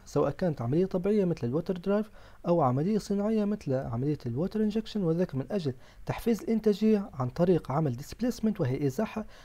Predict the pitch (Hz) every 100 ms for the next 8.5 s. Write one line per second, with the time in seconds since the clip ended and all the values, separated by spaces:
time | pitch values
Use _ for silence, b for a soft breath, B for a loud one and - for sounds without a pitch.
0 | B 147 160 190 - - 120 - 202 214
1 | 127 - b b b b b - - 156
2 | 170 147 165 220 180 143 123 127 139 233
3 | 208 175 143 220 - 127 135 208 202 214
4 | 220 151 151 202 156 117 151 185 139 135
5 | 185 220 202 214 220 - B B - 139
6 | 208 214 135 - - - 170 196 196 190
7 | - 135 - 160 165 185 - 165 170 254
8 | 127 123 123 - -